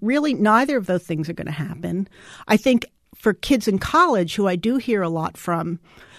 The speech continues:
that's particularly risky because that tends to make them stay and drink.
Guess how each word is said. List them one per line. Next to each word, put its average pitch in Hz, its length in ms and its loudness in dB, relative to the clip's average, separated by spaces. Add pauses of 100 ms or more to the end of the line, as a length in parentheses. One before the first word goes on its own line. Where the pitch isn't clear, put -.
(140)
that's 208 220 4
particularly 240 880 -2
risky 254 380 -4
because 196 320 -2
that - 180 -4
tends 233 320 -2
to 240 80 -2
make 190 240 0
them 185 240 -2
stay 165 340 -2
and 160 140 -2
drink. - 480 -8